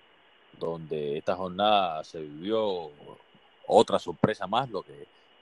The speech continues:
otra sorpresa que ya no viene siendo sorpresa en el sentido de que siempre pincha uno de los tres de arriba, constantemente ya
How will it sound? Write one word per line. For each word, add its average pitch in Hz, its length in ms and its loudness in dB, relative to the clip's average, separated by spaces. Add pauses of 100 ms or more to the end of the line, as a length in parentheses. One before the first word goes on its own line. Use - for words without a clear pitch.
(140)
otra 110 240 -4
sorpresa 127 440 -4
que - 140 -10
ya 104 120 0
no 113 100 -6
viene 113 160 -4
siendo 104 220 -12
sorpresa 110 480 -2
en 101 60 -4
el 87 60 -10
sentido 92 500 -6
de 76 100 -12
que - 160 -20 (420)
siempre 117 560 2
pincha 107 400 -2
uno 101 280 -4
de 87 80 -4
los 73 140 -12
tres 104 260 -2
de 92 60 -4
arriba, 117 340 -2 (640)
constantemente 101 800 -8
ya 92 560 0